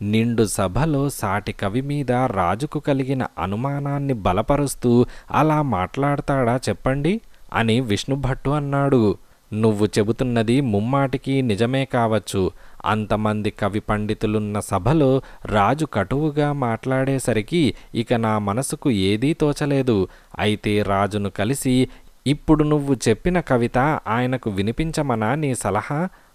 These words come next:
అంటూ మురళీనాథుడు ప్రశ్నించాడు. "అవును బావగారు, కాస్త వేషం మార్చి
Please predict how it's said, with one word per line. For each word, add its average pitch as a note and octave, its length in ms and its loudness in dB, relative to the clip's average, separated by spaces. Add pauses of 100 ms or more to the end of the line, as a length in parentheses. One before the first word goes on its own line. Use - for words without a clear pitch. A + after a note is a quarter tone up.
(240)
అంటూ D3 340 2
మురళీనాథుడు C3+ 920 0
ప్రశ్నించాడు. C#3 920 0 (340)
"అవును B2 240 6
బావగారు, G#2 680 4 (280)
కాస్త G#2+ 380 2
వేషం G2 540 -2
మార్చి A#2 560 -2